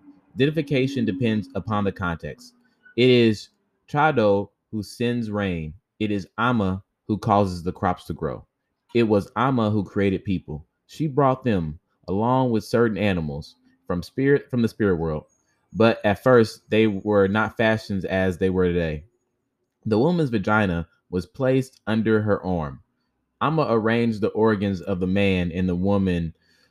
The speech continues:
so they would fit together. Amma also brought forth the animals and the spirits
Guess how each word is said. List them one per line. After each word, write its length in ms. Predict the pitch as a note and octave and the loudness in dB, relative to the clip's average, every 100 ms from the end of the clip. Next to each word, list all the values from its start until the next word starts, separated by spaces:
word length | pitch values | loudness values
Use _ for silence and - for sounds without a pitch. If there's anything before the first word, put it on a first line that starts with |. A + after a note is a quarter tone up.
| _ | _
so 480 | - G#2+ G2+ G2+ | 2 6 6 4
they 220 | F#2+ G#2 G#2 | 2 2 2
would 400 | F#2+ F#2+ F2+ D#2+ _ _ _ _ _ _ | 2 2 2 -2 _ _ _ _ _ _
fit 220 | D3 C#3+ | -2 0
together. 500 | C3 G2+ F2 D#2+ - - _ _ _ _ _ _ _ _ _ _ _ _ _ _ _ | -6 -4 -4 -4 -12 -20 _ _ _ _ _ _ _ _ _ _ _ _ _ _ _
Amma 480 | G2+ D3 A#2+ F2 F#2 _ _ _ _ - | -4 0 0 -2 -6 _ _ _ _ -4
also 340 | A2+ C3 B2+ G#2+ | 2 2 2 -2
brought 440 | F2+ F#2 E2+ - | 0 0 -2 -6
forth 340 | F#2+ F2 E2 _ _ _ - | -4 -2 -4 _ _ _ -8
the 120 | - | -2
animals 640 | A2 A#2+ A2+ A2 A2 G#2+ - | 2 2 2 2 2 0 -4
and 220 | - G2 G2 | -4 -2 -2
the 60 | |
spirits 560 | F#2 - G2 F#2+ F2+ | -2 0 2 2 0